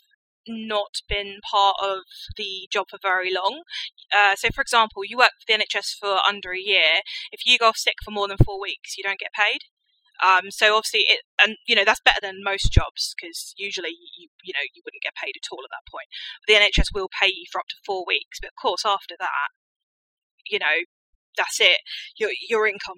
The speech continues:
just drops, and if you're, you know, having to pay high rents and things, it's just, just, just you're not gonna be able to afford to do it really, and you're gonna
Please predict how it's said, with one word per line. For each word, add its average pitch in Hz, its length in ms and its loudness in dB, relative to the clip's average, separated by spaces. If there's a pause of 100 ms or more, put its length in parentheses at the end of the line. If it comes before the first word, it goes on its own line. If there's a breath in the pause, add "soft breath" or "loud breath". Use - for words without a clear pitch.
(160)
just 190 200 -4
drops, - 520 -4
and 175 300 -10
if - 160 -8
you're, 185 180 -2
you 202 140 0
know, 175 180 0
having 196 220 -4
to - 140 -10
pay 196 120 -2
high 190 240 -2
rents 190 340 -8
and 180 160 -20
things, 185 380 -14
it's 185 80 -10
just, - 380 6
just, - 260 -12
just - 260 -10
you're 202 140 -6
not 196 200 -8
gonna 180 180 -8
be 196 80 -2
able 190 180 -6
to 190 60 -12
afford 185 400 -8 (840)
to 208 100 -4
do 196 220 0
it 170 180 -8
really, 175 340 0
and 185 120 -2
you're 202 120 2
gonna 196 200 -4